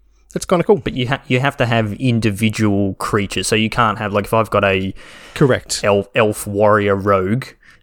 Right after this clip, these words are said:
Speaker 2: it, that doesn't count as two, does it? I, I need
Speaker 1: No.
Speaker 2: a warrior
Speaker 1: No, so you
Speaker 2: and
Speaker 1: can't
Speaker 2: a
Speaker 1: have, like,
Speaker 2: rogue.
Speaker 1: a, yeah, so if you're playing an older format and you've got, like, a changeling in play, it doesn't count towards all of
Speaker 2: Yep.
Speaker 1: them.
Speaker 2: Yep.
Speaker 1: So it is, it is, li-,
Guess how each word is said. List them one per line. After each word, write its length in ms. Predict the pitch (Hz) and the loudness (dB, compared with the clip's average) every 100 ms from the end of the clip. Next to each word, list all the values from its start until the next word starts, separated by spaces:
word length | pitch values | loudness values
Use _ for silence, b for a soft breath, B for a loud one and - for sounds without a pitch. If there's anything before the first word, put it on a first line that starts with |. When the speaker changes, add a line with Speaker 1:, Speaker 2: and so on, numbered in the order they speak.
| _ - | _ -4
Speaker 2:
it, 180 | 113 - - | -4 -4 -4
that 180 | 101 - | -2 0
doesn't 360 | 101 98 98 85 | 0 0 -4 -6
count 300 | 107 95 95 | -4 -4 -4
as 120 | - | -4
two, 340 | - 120 95 | -2 0 0
does 220 | 92 92 - | -2 -4 -4
it? 200 | - - | -10 -4
I, 180 | 98 98 | -4 -2
I 100 | 110 101 | -2 0
need 400 | 101 98 95 135 | 0 -2 0 0
Speaker 1:
No. 140 | 98 - - | 0 -4 -6
Speaker 2:
a 120 | 110 101 | -4 0
warrior 340 | 98 98 98 | 2 4 4
Speaker 1:
No, 20 | 98 | 4
so 120 | 180 | 4
you 60 | 190 | 4
Speaker 2:
and 60 | |
Speaker 1:
can't 160 | 196 208 | 4 4
Speaker 2:
a 20 | |
Speaker 1:
have, 140 | 170 139 | 2 4
like, 180 | 131 185 | 2 2
Speaker 2:
rogue. 140 | 185 | 0
Speaker 1:
a, 200 | 143 139 - _ _ _ - | 0 0 -6 _ _ _ -2
yeah, 120 | 208 | 0
so 100 | 190 | 4
if 60 | 185 | 4
you're 100 | 196 | 4
playing 180 | 185 | 4
an 60 | 139 | 4
older 200 | - 123 | 2 0
format 260 | - 113 110 | 0 -2 0
and 80 | 113 | 0
you've 100 | - | 0
got, 120 | - | 0
like, 140 | 117 | -2
a 40 | 110 | -2
changeling 520 | - 110 107 117 104 | 0 0 0 0 -2
in 120 | 101 | -2
play, 440 | - 117 - 123 - b b b | -2 -2 -2 -6 -8 b b b
it 140 | 135 - | -2 2
doesn't 320 | 123 - 110 | 2 0 -4
count 340 | - 110 - - | -2 -2 -4 -2
towards 640 | 120 98 92 92 - - - | -2 -2 -6 -6 -6 -8 -2
all 240 | 143 101 87 | 0 0 0
of 60 | |
Speaker 2:
Yep. 80 | - | -4
Speaker 1:
them. 300 | - - - _ _ | -8 -16 -20 _ _
Speaker 2:
Yep. 220 | - - - | -12 -8 0
Speaker 1:
So 140 | 131 | 0
it 120 | 165 139 | 2 2
is, 240 | 123 - 151 | 2 0 0
it 100 | 120 | 0
is, 260 | 98 - - | 0 -4 -4
li-, 100 | 147 | -4